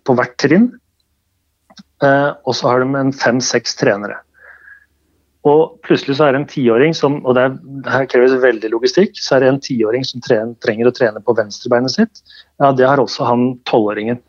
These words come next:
så de trener sammen på venstrebeinet. Så det er individuelt, individuelt, individuelt. Det er forskjellige behov, uavhengig av hvor gammel du er. Og så ender de opp da til sammen i sin egen gruppe, og så skal de trene på dette her hele uka, og så kommer det kamp på lørdagen.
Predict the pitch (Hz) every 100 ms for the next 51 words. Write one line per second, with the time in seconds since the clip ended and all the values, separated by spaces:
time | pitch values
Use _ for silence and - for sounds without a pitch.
0 | _ - 123 120 123 131 107 120 - 123
1 | 98 123 - 123 104 101 117 104 110 -
2 | - _ - 135 - - 131 135 139 143
3 | 143 - 131 120 123 127 - 123 120 147
4 | 247 - _ _ _ _ _ _ 123 -
5 | - 117 117 131 175 240 - - _ _
6 | - 135 107 110 120 139 143 139 135 110
7 | 107 175 240 - - - _ - 120 156
8 | - 143 107 110 113 123 117 107 - 117
9 | 120 107 120 143 151 - 120 113 120 120
10 | - 208 240 _ _ - - _ - -
11 | - - 151 151 151 131 104 104 123 117
12 | 113 107 101 _ - _ _ - - 127
13 | 120 156 180 135 - 135 - 190 202 127
14 | 117 - 147 120 151